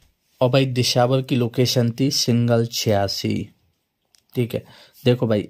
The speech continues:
ए भी सिंगल थी, ए भी सिंगल थी, ए भी सिंगल थी, तो भाई सिंगल छियासी।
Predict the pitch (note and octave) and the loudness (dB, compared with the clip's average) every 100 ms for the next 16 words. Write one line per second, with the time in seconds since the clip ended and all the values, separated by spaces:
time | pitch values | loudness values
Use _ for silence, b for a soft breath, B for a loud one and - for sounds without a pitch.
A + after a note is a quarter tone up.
0 | A2 A#2+ C3 C3 - C3 C3 B2+ C3 - | 0 2 2 0 0 2 2 2 0 0
1 | A2+ A#2 B2+ - A#2 A#2 A2+ A#2+ - - | 0 0 -2 -2 0 0 0 -2 -2 -2
2 | G#2+ A2+ - A2 G#2 G2 F#2+ B2 A#2 A2 | 2 2 0 -2 0 0 -2 -2 -2 0
3 | A2 A2+ - - A2 A2 A2 A2 - G#2+ | 0 0 -2 0 0 2 0 -4 -4 -2
4 | G2+ F#2+ - G2+ | -2 -2 -6 -8